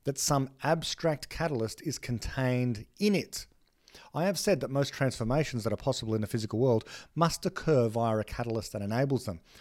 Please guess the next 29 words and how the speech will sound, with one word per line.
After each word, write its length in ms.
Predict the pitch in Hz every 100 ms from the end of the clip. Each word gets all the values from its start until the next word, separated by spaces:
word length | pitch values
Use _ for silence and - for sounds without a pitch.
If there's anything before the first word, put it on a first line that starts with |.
| - -
I 60 | 156
have 120 | 156
also 280 | 214 196 127
noted 340 | 95 90 98 - - 135
that 200 | 139 -
all 280 | 165 196 202
catalyst 540 | - 156 147 135 -
must 260 | 127 127 -
contain 400 | 123 - 127 123
an 80 | 131
abstract 480 | 185 - - 101
catalyst, 460 | - 101 82 82 -
which 160 | 135 147
is 160 | -
itself 600 | 143 - - 208 139 143 - _ _ 110
made 220 | 101 104
of 120 | 107
knowledge, 440 | 208 233 101 - - - - - -
as 160 | 135 117
introduced 440 | 104 101 123 -
in 60 | 95
chapter 300 | - 101 98
one. 280 | 117 98 - _ - - - -
Knowledge 400 | 151 208 202 196
is 100 | -
defined 520 | 160 - 139 147 143
entirely 680 | 139 - 170 185 190 196
via 460 | 170 147 147 156 147
counterfactuals. 1080 | - 156 156 135 175 190 - 131 98 -